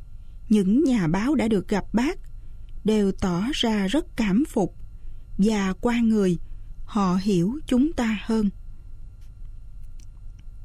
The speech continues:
Với việc ký hiệp định sơ bộ,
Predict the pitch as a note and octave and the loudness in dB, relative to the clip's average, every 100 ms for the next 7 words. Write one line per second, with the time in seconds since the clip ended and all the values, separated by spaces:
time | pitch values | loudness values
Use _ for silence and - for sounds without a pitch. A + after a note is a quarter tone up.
0 | - - - - - - - - - - | -12 -12 -12 -14 -14 -14 -14 -14 -16 -14
1 | - - - - - G#3 C4 D4+ G3+ - | -14 -14 -14 -10 2 4 4 4 2 2
2 | - A#3 D#4 D4 F#3 F#3+ F#3+ F3 G3 - | 2 4 4 2 2 2 4 4 4 2
3 | A3+ G3 F3 F3 | 2 2 2 0